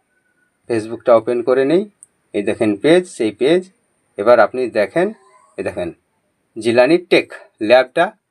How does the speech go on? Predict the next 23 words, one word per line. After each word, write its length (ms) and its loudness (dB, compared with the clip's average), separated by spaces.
চলে 280 -2
গেছে। 280 -6
তো 60 0
এইভাবে 380 2
আপনি 280 0
আপনার 340 -2
পেজের 440 2
নামটা 360 0
পরিবর্তন 600 -4
করে 220 -4
নিতে 240 -2
পারবেন 340 2
খুব 200 -10
সহজে। 500 -4
তাহলে 180 0
বুঝতে 340 -2
পেরেছেন 340 2
এই 100 2
ভিডিওটা 440 -2
কত 200 2
সহজ? 460 0
ভালো 240 0
লাগলে 500 0